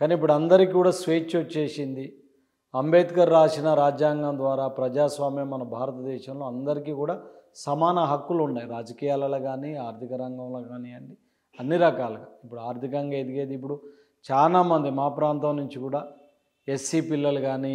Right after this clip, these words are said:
ఎస్టీ పిల్లలు కానీ, బీసీ పిల్లలు కానీ, ఓసీ పిల్లలు, అందులో ఆర్థికంగా వెనకబడ్డోళ్ళు కూడా పెద్ద పెద్ద వ్యాపారాలలో సెటిల్ అవుతుండ్రు,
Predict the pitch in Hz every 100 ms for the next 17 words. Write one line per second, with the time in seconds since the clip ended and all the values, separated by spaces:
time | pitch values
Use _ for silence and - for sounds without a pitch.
0 | 135 131 - 147 139 139 135 131 127 131
1 | 127 120 151 127 139 127 135 131 127 131
2 | 131 127 143 143 - 139 131 127 127 143
3 | 147 135 - - _ _ _ 123 151 151
4 | 165 170 165 156 147 151 151 147 151 143
5 | 156 160 143 135 143 143 147 143 139 151
6 | 147 151 151 151 147 147 143 151 147 151
7 | 151